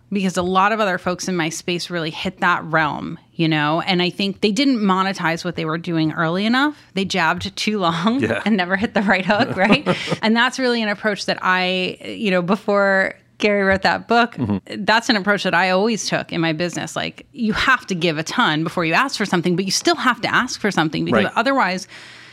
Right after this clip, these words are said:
Speaker 1: you train people to never give you money for what you're doing. I mean, that's a,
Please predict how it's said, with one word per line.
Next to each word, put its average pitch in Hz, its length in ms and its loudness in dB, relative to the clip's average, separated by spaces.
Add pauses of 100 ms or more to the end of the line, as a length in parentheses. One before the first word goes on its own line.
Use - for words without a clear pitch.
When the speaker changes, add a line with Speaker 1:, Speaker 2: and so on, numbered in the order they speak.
(640)
Speaker 1:
you 269 160 2
train 277 360 2
people 208 420 -2
to 277 140 0
never 269 360 2
give 233 280 -2
you 240 120 4
money 233 320 2
for 208 160 -2
what 190 120 0
you're 180 120 0
doing. 196 320 2
I - 20 4
mean, 165 140 2
that's 196 220 0
a, 170 280 0